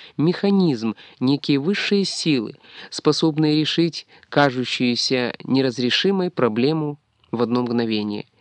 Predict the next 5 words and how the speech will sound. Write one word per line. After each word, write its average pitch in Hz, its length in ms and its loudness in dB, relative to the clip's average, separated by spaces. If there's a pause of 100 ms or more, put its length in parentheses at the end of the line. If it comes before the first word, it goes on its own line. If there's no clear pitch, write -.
(440)
Этот 202 300 2
механизм 190 800 2 (120)
или 143 300 2
некие 139 440 0
силы 160 500 -2